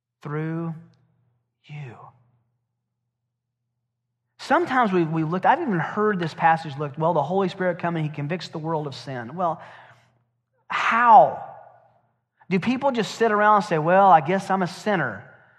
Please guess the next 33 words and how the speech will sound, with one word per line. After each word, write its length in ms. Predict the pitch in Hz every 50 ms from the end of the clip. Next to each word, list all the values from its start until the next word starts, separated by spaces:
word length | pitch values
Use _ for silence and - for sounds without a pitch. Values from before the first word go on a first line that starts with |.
| _ _ _
If 120 | 151 143
God's 280 | 147 202 220 233 214 175
working 460 | 185 190 220 226 214 226 220 214 -
in 140 | 196 190 165
their 100 | 156 151
heart, 420 | 147 - - 220 226 220 202 175
drawing 300 | 160 180 185 196 202 208
them 160 | 208 208 208 190
through 200 | - 160 143 127
a, 60 | 117 - - - -
a, 60 | 123 127 120 104 - - - -
a, 60 | 123
a, 460 | 123 107 107 123 107 101 120 120 113 113 127
a 40 | 139
gospel 380 | 139 165 170 - - - 202 185
presentation 640 | - 202 190 185 185 185 175 180 165 156 - 139 131
preached, 460 | - - 202 214 226 220 185 - - - _ _
perhaps. 480 | - - - 123 110 107 156 190 - - - - _ _ _ _ _ _ _ _ _ _ _ _ _ _ _ _ _ _ _ _ _ _ _ _ _ _ _ _ _ _ _ _ _ _ -
But 120 | 151 151
this 200 | - 339 349 -
passage 480 | - - 262 226 202 - 180 156 - -
indicates 540 | 196 214 247 226 196 - - 143 135 127 -
that 100 | 135 135
the 80 | 135
Holy 460 | - - - 190 220 254 269 277 269 254
Spirit 640 | - - - - 175 180 180 175 156 165 170 165 -
works 460 | 147 - 165 151 - - - - - _ _ _ _ _ _ _ _ _ _ _ _ _ _ _ _ _ _ _ _ _ _
through 160 | _ 165 156 135
people 500 | - - 190 196 208 208 - 160 147 139
telling 400 | - - 170 165 175 175 170 165
people 340 | - 151 135 131 - 135
gospel 460 | 135 123 131 123 127 - - - 113 117
truth. 340 | - - 147 131 107 98